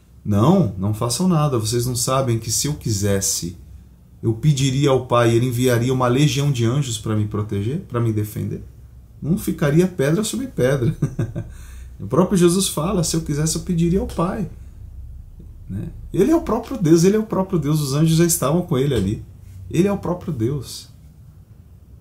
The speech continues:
Então, ele mesmo já estava cercado dos anjos, mas se ele quisesse, os anjos acabariam com tudo ali, ele não seria preso. É o próprio Jesus que fala isso.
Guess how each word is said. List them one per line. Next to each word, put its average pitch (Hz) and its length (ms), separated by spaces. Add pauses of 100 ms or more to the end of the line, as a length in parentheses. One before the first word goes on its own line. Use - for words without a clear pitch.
(280)
Então, 165 440
ele 202 160
mesmo 190 200
já 196 100
estava 180 240
cercado 180 380
dos 170 100
anjos, 160 120
mas 202 120
se - 80
ele 320 80
quisesse, 185 400
os 160 140
anjos 165 260
acabariam 156 440
com 190 180
tudo 175 260
ali, 131 160
ele 139 140
não 143 120
seria 135 300
preso. 123 460 (840)
É 87 60
o 82 40
próprio 165 260
Jesus 165 220
que - 120
fala 139 240
isso. - 420